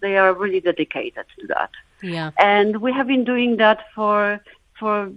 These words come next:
Speaker 1: you know, the last three decades. And if you ask anybody from hospice who provide that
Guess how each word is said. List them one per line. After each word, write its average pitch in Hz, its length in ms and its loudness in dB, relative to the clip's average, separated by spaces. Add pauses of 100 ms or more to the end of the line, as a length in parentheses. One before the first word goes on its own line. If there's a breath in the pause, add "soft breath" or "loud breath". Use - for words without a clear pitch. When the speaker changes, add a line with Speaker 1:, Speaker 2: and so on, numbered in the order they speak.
(140)
Speaker 1:
you 202 180 -4
know, 202 180 0
the 185 300 -6
last 208 300 0 (120)
three 254 160 -6
decades. 180 680 -4 (140)
And 208 120 2
if 208 100 -2
you 220 140 0
ask 233 420 2
anybody 214 440 -4
from 190 220 -4
hospice 196 480 -6
who 180 100 -12
provide 175 400 -2
that 170 120 -6